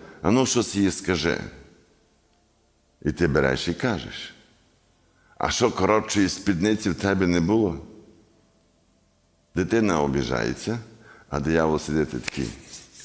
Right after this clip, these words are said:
Дуже добре. Не робіть справ диявола. Наше завдання —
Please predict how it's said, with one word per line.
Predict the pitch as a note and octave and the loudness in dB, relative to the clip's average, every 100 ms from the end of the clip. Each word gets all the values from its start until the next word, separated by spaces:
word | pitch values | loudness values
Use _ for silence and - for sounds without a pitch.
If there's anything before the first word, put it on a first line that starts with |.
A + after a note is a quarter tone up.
| - - - - - - - | -18 -18 -16 -14 -14 -16 -8
Дуже | A#1+ - | -6 -6
добре. | A1 - - - - - - - - - _ _ _ _ _ _ _ _ - | -6 -6 -6 -10 -12 -14 -20 -20 -20 -20 _ _ _ _ _ _ _ _ -2
Не | D#2+ F#2+ F2+ | 4 6 8
робіть | F2+ E2+ G#2 G2 - | 8 6 4 4 0
справ | - - G2 F#2+ G2 F2 | -2 0 2 2 2 4
диявола. | F2+ F#2+ F#2+ E2+ B1 - - - - - _ _ _ _ _ _ _ _ | 4 4 2 2 0 -2 -10 -18 -20 -20 _ _ _ _ _ _ _ _
Наше | F2+ G2 A2 G2+ | 0 0 2 0
завдання — | E2+ F2 E2 G2 A2+ G2+ C#2+ | 2 2 2 2 2 2 0